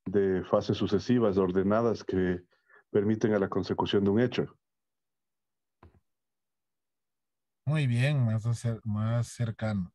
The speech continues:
Speaker 2: Muy bien, vamos. Un proceso es precisamente un conjunto de actividades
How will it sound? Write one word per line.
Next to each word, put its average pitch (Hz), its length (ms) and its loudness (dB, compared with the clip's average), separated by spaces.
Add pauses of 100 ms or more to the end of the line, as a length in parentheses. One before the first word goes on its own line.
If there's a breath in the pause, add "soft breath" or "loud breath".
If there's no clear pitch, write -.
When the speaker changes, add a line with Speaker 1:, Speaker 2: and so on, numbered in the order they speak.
(840)
Speaker 2:
Muy 117 160 -2
bien, 98 340 -4 (640)
vamos. 92 540 -8 (1300)
Un 208 140 2
proceso 175 760 2
es 131 280 -2
precisamente 127 1040 0 (100)
un 120 200 -2
conjunto 120 600 0
de 101 180 -2
actividades 113 840 -2